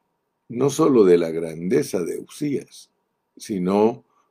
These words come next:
la perversidad de Usías. Fíjese pues. Vamos a seguir leyendo,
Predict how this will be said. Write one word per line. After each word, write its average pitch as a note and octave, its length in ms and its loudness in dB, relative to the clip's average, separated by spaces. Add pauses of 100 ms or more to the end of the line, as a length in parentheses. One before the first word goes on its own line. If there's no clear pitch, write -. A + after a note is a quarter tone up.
(240)
la F2+ 280 -4
perversidad F#2+ 1080 0
de F2 200 -6
Usías. - 800 -16 (520)
Fíjese A#2 440 -2
pues. - 440 -20 (1400)
Vamos C#3 260 -4
a C3+ 80 4
seguir G2+ 320 0
leyendo, F2 540 -4